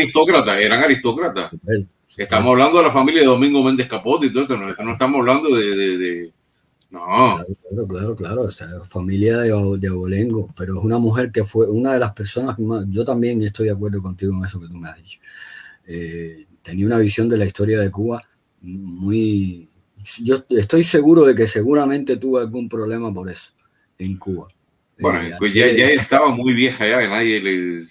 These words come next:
Speaker 1: le daba bola ya a René Méndez Capote
Speaker 2: Bueno,
Speaker 1: Urquijo.
Speaker 2: yo,
Speaker 1: Y le
Speaker 2: yo
Speaker 1: publicaron algunos libros cuando empezaron, pero dentro de todos los libros que ella tenía, tú podías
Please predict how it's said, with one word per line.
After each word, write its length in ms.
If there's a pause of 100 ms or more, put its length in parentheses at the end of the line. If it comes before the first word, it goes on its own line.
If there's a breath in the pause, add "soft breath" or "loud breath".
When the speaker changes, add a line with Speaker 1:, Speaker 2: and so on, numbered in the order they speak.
(160)
Speaker 1:
le 140
daba 240
bola 320
ya 500
a 40
René 160
Méndez 200
Capote 240
Speaker 2:
Bueno, 160
Speaker 1:
Urquijo. 360
Speaker 2:
yo, 160 (180 loud breath)
Speaker 1:
Y 100
le 80
Speaker 2:
yo 60
Speaker 1:
publicaron 500
algunos 380
libros 400
cuando 180
empezaron, 400
pero 220
dentro 340
de 80
todos 200
los 120
libros 240
que 80
ella 80
tenía, 260
tú 120
podías 320